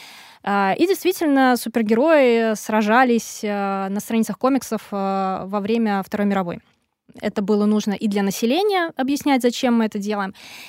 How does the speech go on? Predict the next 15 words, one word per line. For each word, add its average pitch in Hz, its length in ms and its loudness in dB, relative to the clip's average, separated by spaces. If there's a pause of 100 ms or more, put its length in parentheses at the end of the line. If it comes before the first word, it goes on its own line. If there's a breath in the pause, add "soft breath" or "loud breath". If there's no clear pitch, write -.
(160 loud breath)
и 311 160 -2
для 277 220 2
поднятия 233 480 0
боевого 208 360 0
духа 233 200 -2
солдат. 208 400 0 (480 loud breath)
У 196 80 -6
нас, 302 160 2
кстати, - 320 0
если 240 220 2
мы 240 160 4
уж 220 120 -2
так 196 160 -6
вот 196 100 -10
сравниваем 185 840 0